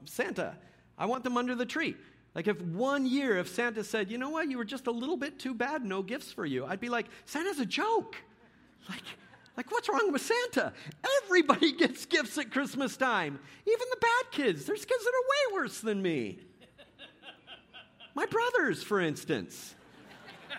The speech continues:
Grace is the kind of thing that says, "Were you a good boy this year?"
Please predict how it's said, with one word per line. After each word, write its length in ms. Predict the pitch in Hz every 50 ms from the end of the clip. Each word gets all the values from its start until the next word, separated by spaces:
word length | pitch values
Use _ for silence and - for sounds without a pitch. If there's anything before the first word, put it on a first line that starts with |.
| - - - 277 262 - - - 262 262 - - - 240 240 - - - 226 - - - - 233 240 - _ _ - - _ _ _ _ 214 _ _ _ _ _ _ _ _ _ _ _ _ _ _ _ _ _ _ _ _ _ - _ _ _ _ _ _ _ _ _ _ _ - _ _ -
Grace 680 | - 226 262 294 277 233 156 131 143 151 147 - - -
is 200 | - 165 151 170
the 80 | 156 -
kind 280 | - - 196 220 233
of 100 | 220 196
thing 260 | - - 190 180 180
that 80 | 180 -
says, 260 | - - 180 160 180 -
"Were 120 | 165 156
you 100 | 180 196
a 60 | 185 175
good 180 | 160 180 170
boy 220 | 170 180 185 185 180
this 200 | 185 180 - -
year?" 240 | 180 175 180 180